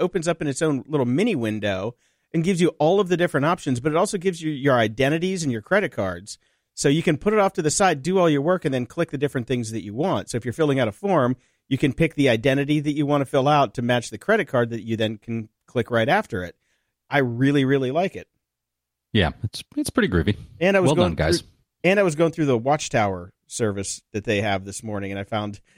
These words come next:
Speaker 1: a lot of passwords I need to change because it tells you all the sites that were compromised with your logins, eh, that you should go change things. I don't know if you've played with that. We talked about it when it first came out,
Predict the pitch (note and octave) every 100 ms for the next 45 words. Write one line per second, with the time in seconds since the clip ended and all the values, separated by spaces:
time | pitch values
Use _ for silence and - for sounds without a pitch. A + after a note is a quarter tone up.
0 | C#3+ C#3 D#3+ A#3+ A3 F3 D#3+ E3+ E3 -
1 | F3+ D#3 C#3 D#3 D3 - E3 C3 A#2+ A#2+
2 | A2+ B2 A#2+ E3+ D#3+ D#3 D3 C3+ D3 D3
3 | - F#2+ - D3+ C3+ G2 F2 E2+ F2+ -
4 | _ _ _ _ - A#2 B2 A#2+ C3 B2+
5 | G2+ F2 F#2 - _ _ - G2 G2 G#2+
6 | G#2 G#2 G#2 F#2+ - G2+ F#2+ - F2 A#2
7 | C#3+ C#3+ B2+ A2+ C3 A#2+ G#2+ G#2 F#2 A#2+
8 | E3+ F3 C#3+ B2 G#2+ A2 G2+ A#2+ A2+ A#2
9 | G#2 G2+ A#2+ D3+